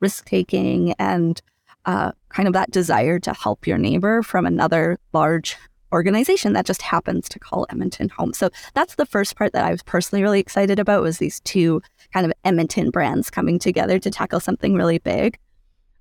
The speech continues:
I think on a more practical side, it's a big part of us realizing one of the new elements of the Pan-Canadian A I strategy with a focus on commercialization.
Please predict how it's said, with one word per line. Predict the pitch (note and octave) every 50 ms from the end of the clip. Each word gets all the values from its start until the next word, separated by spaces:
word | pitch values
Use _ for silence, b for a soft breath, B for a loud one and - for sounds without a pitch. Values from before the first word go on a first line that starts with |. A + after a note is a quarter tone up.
| _ -
I | - -
think | - A3 G#3+ -
on | F#3+ G3 F#3+
a | F#3+
more | F#3 F3 E3+
practical | - - - - - - - A#3+ - C4 B3+ B3
side, | - - C4 B3+ B3+ B3 A#3+ B3 A#3+ - -
it's | - F3+ - - - - - -
a | F#3+ F#3 - _ _ _ _
big | - B3+ C4 B3 - -
part | - - F3+ F3+ E3+ - - _ _ _ _ _ _ _ -
of | F#3 - -
us | D#3+ - - - -
realizing | F3+ F3 F3 F3 E3 D3 - - D#3+ E3 - - F#2 - - D#3+ E3 E3 - - _ _ - -
one | F3+ F3+
of | F3+ D#3+ -
the | E3+
new | F3+ F#3+ G#3 A3+ B3 B3+ -
elements | - F3+ E3+ F3 E3+ F3 - - -
of | -
the | F3+
Pan-Canadian | E3+ - - - F#3 - - - F3+ E3+ F3 F3+ F3+ F3 F#3 - _ _ _ _ _ -
A | F#3+ F#3+
I | F#3 F#3+
strategy | - - - F#3+ D#3+ - F#3 - - - - - - -
with | - F3 F3+
a | F3
focus | - - F3+ - F#3 - -
on | D#3+ E3+ E3+
commercialization. | - - F3+ E3+ - - - - - - - - - - - - - - - - F3+ F#3+